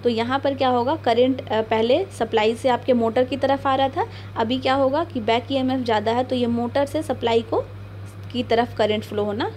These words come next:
शुरू हो जाएगा, ठीक है। तो current का direction यहाँ पर change हो जाता है, यानी कि motor अब क्या करना,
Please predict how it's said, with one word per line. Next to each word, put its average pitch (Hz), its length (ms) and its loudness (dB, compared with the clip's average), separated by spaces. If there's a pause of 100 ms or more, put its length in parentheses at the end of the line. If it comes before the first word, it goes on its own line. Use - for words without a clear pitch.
शुरू 190 140 -4
हो 185 120 -6
जाएगा, 214 320 -8 (300)
ठीक - 160 -6
है। 302 100 0 (260)
तो 214 80 -4
current 247 360 2
का 240 80 0
direction 220 400 -2
यहाँ 208 300 -6
पर 339 100 0
change 220 360 -6
हो 196 60 0
जाता - 300 -8
है, 208 160 -12 (420)
यानी 196 180 -4
कि 214 120 -4
motor 220 360 0
अब 247 100 2
क्या 240 200 0
करना, 254 340 -2